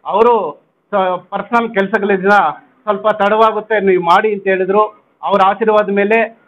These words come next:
ಮತ್ತೆ ನಮ್ಮ ನಾಯಕರಾದಂಥ ಕಲ್ಲುಪಲ್ಲಿ ಪ್ರಕಾಶಣ್ಣವರು ಆಗಮಿಸಿದ್ರು. ಇಬ್ಬರಿಗೂ ಆಶೀರ್ವಾದ ಮಾಡಿದ್ದಾರೆ. ಅದೇ ತರ ಇದನ್ನ ನಮ್ಮ ಸದಸ್ಯರುಗಳಾದಂಥ ಮುಷ್ಟೂರು ಪಂಚಾಯತಿ ಎಲ್ಲಾ ಸದಸ್ಯರುಗಳು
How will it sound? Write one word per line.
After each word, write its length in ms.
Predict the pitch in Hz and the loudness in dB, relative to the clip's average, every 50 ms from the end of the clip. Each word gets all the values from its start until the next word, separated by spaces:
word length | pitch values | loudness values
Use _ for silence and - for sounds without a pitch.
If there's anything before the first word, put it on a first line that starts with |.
| _ - | _ -12
ಮತ್ತೆ 260 | 175 185 180 220 220 202 | -12 -6 -2 0 0 2
ನಮ್ಮ 240 | 196 202 208 208 202 185 160 127 110 - _ 147 | 2 0 2 2 2 0 0 -2 -6 -10 _ 0
ನಾಯಕರಾದಂಥ 600 | 170 185 202 220 220 220 208 208 202 202 196 202 | 0 2 2 2 0 0 -2 0 -2 -2 -2 -2
ಕಲ್ಲುಪಲ್ಲಿ 500 | 190 185 196 196 202 202 - 208 202 202 | -2 -2 -2 -2 -2 -2 -2 -2 -2 -2
ಪ್ರಕಾಶಣ್ಣವರು 840 | 196 196 185 180 196 220 220 226 233 208 208 202 196 196 190 190 175 | -2 -2 -2 0 0 0 0 0 -2 -2 0 2 2 2 2 2 2
ಆಗಮಿಸಿದ್ರು. 840 | 170 180 208 202 214 208 202 196 196 196 175 196 202 208 208 202 - _ _ _ _ _ _ _ 175 | 2 2 2 0 0 -2 -2 -2 -2 -2 0 2 2 2 2 0 -6 _ _ _ _ _ _ _ -4
ಇಬ್ಬರಿಗೂ 440 | 196 190 165 165 240 240 214 220 202 | -2 -2 0 2 0 2 2 2 2
ಆಶೀರ್ವಾದ 500 | 170 165 185 190 226 220 220 220 214 202 | 2 0 0 2 2 2 2 2 2 0
ಮಾಡಿದ್ದಾರೆ. 720 | 208 185 196 196 196 196 196 202 196 202 214 208 - - _ _ _ _ _ _ _ _ _ | -2 0 0 0 2 2 2 2 2 2 0 0 -2 -6 _ _ _ _ _ _ _ _ _
ಅದೇ 200 | 160 185 214 233 | -4 -2 -2 -2
ತರ 140 | 226 233 220 220 220 233 233 226 233 - - _ _ _ _ | -2 0 0 2 2 2 0 -2 -4 -8 -16 _ _ _ _
ಇದನ್ನ 300 | 185 185 190 226 226 220 214 208 185 151 - - _ _ _ _ _ _ _ - | -6 -2 -2 0 2 2 2 2 0 -2 -4 -8 _ _ _ _ _ _ _ -4
ನಮ್ಮ 200 | 185 196 202 214 | -4 -2 0 0
ಸದಸ್ಯರುಗಳಾದಂಥ 840 | 196 190 - 202 196 233 226 233 233 220 214 220 214 214 214 208 208 | -2 -2 0 0 0 0 0 0 0 0 2 2 2 2 0 0 -2
ಮುಷ್ಟೂರು 340 | 214 196 202 196 202 240 233 | -2 -2 -2 0 0 0 0
ಪಂಚಾಯತಿ 440 | 233 226 214 202 202 208 196 196 208 | 0 0 -2 0 0 0 0 2 2
ಎಲ್ಲಾ 300 | 196 185 196 220 226 226 | 2 4 4 2 2 2
ಸದಸ್ಯರುಗಳು 880 | 226 220 202 214 220 220 - 220 208 208 196 220 220 220 226 220 - _ | 0 -2 -2 -2 -2 -2 -2 -2 -2 0 2 2 2 2 2 0 -4 _